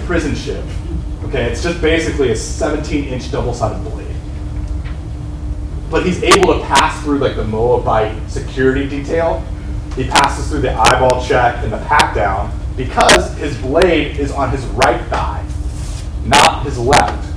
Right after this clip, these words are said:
like everyone who had a, who was right-handed would have had. Okay? Further, after Ehud has dropped off his giant tithe or his giant offering, which is probably, like, food or grain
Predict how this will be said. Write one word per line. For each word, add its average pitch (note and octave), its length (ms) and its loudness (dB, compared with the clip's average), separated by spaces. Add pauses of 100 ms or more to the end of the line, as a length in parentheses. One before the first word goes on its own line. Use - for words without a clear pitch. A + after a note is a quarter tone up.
(160)
like A#2 180 -2
everyone C#3 380 4
who C3 100 0
had B2+ 80 4
a, A2 100 2
who C3 260 0
was A2+ 120 2
right-handed B2 520 0
would G#2+ 120 -2
have - 100 -4
had. - 320 -6 (1160)
Okay? - 280 -2 (760)
Further, G4 360 8
after E3+ 640 4
Ehud D3 340 0
has B2+ 220 0
dropped B2+ 440 4
off B2 480 4 (240)
his B2 220 -4
giant B2 640 2 (240)
tithe A2+ 540 0
or F#2+ 180 0
his - 160 -4
giant G#2+ 420 0 (360)
offering, D3 640 2 (260)
which A#2 160 0
is A#2+ 100 -2
probably, C3 400 4
like, A2 200 0 (160)
food A#2+ 520 2
or - 120 -2
grain A2 840 -4